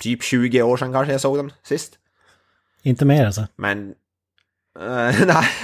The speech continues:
Speaker 1: nej, precis. Nej, vi, men, nej, faktiskt. Jag har för mig att den heter bara Killer Clowns också, den V H S som vi hade. Att den var typ det för tiden den fick i Sverige eller något sådär.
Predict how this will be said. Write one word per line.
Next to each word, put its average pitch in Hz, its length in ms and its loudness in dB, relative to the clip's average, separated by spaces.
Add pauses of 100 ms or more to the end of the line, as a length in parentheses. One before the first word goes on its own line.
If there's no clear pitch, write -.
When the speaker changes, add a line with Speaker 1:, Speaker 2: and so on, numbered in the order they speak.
(360)
Speaker 1:
nej, 139 260 4
precis. 107 320 -8 (420)
Nej, 143 160 2
vi, 165 120 -4
men, 151 260 -4
nej, 110 340 -2
faktiskt. 139 320 -2
Jag 131 140 2
har 123 160 -10
för 196 120 -2
mig 220 80 0
att 156 80 0
den 113 80 0
heter 110 180 0
bara 110 300 4
Killer 101 420 -2
Clowns 113 520 0
också, 95 420 -2
den 101 200 0
V 101 80 0
H 98 100 2
S 95 120 0
som 95 100 -8
vi 117 120 0
hade. 90 280 -4 (100)
Att - 140 -20
den 98 160 -10
var 98 140 -2
typ 92 160 -10 (140)
det 95 160 -2
för - 280 -10
tiden 98 280 -6
den 92 100 -10
fick 92 140 -8
i 92 40 -6
Sverige 101 440 2
eller 90 80 -10
något 95 80 -14
sådär. 95 300 -10